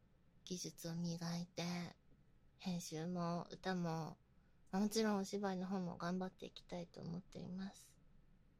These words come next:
なんか、「どこを目指してるんですか？」って言われるんですけど、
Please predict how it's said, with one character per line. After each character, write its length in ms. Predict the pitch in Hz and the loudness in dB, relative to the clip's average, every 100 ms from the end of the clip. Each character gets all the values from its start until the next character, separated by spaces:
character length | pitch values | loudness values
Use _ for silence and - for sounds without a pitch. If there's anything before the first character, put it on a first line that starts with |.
| - - - - - - - - | -20 -20 -20 -20 -20 -20 -12 0
な 100 | 190 | 2
ん 20 | |
か、 100 | 185 - | 2 -2
「ど 120 | 180 | -4
こ 160 | - 233 | 4 4
を 20 | |
目 160 | 233 240 | 6 6
指 200 | 262 269 | 6 4
し 60 | |
て 140 | - 208 | 2 0
る 120 | 190 | 0
ん 60 | 175 | -2
で 120 | 180 | -4
す 120 | - | -6
か？」 140 | - 180 | -8 -8
っ 20 | |
て 400 | - - 170 - | -8 -12 -12 -10
言 180 | - 185 | -6 -4
わ 80 | 180 | -4
れ 120 | 180 | -4
る 120 | 190 | -4
ん 80 | 190 | -4
で 80 | 180 | -6
す 120 | - | -12
け 120 | - | -14
ど、 100 | 175 | -12